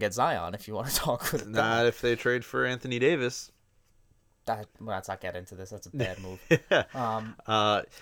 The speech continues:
Speaker 1: but it, going back to Duchene and even Mark Stone, I think, I think
Speaker 2: <laughs>
Speaker 1: Stone is also a key part to this because he is a hot commodity. And I'm not so sure he'll be moved. I, I don't know. I think if Ottawa does not present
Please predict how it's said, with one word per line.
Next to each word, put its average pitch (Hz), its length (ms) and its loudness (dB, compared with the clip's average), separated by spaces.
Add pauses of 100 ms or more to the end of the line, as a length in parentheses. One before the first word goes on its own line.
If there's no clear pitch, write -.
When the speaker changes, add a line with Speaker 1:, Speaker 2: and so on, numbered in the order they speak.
(220)
Speaker 1:
but 131 320 -2
it, 135 120 -4
going 143 200 0
back 135 180 0
to 123 60 -10
Duchene 117 500 -6
and 101 580 -4
even 180 240 -6
Mark 139 280 0
Stone, 113 440 -2 (240)
I - 100 6
think, 139 340 2 (100)
I 117 60 0
think 135 240 -2
Speaker 2:
<laughs> - 140 -2
Speaker 1:
Stone 120 260 0
is 104 240 -4
also 110 320 -2
a 107 60 -2
key 104 180 -10
part 95 360 -6
to 107 80 -10
this 85 280 -6
because 92 460 -8
he 110 140 -10
is 95 100 -12
a 92 60 -6
hot 90 260 -6
commodity. 110 640 -6 (340)
And 95 500 -6 (380)
I'm 175 140 -6
not 262 160 -4
so 240 120 -6
sure 202 280 -4
he'll 196 140 -2
be 190 140 -6
moved. 180 540 -8 (320)
I, 135 180 -8
I 151 160 -4
don't 233 160 -4
know. 202 300 -2 (720)
I 143 160 -2
think 180 180 -4
if 180 100 -2
Ottawa 135 340 0
does 120 180 -6
not 110 240 -2
present 113 480 -2